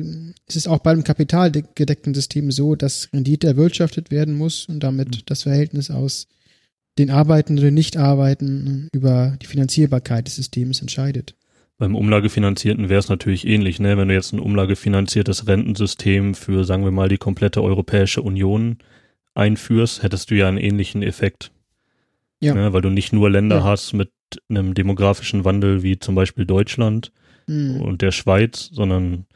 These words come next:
Speaker 2: dann hast du auch noch Länder, ich wüsste jetzt nicht, welche das sind, aber vielleicht Kroatien und Spanien, Portugal,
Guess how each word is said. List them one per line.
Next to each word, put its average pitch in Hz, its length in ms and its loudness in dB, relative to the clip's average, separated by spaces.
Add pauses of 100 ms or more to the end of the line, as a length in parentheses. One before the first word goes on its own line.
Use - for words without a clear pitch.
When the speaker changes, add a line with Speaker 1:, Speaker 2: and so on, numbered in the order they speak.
(380)
Speaker 2:
dann 85 120 -8
hast 92 200 -2
du - 20 0
auch 101 100 0
noch 92 200 2
Länder, 95 520 2 (240)
ich - 160 -20
wüsste - 220 -10
jetzt - 140 -10
nicht, 87 160 -4
welche 95 220 0
das 87 160 -2
sind, 98 200 0
aber 90 300 2 (480)
vielleicht 92 320 -2
Kroatien 95 800 0
und 90 480 -4 (760)
Spanien, 95 600 0
Portugal, 101 640 0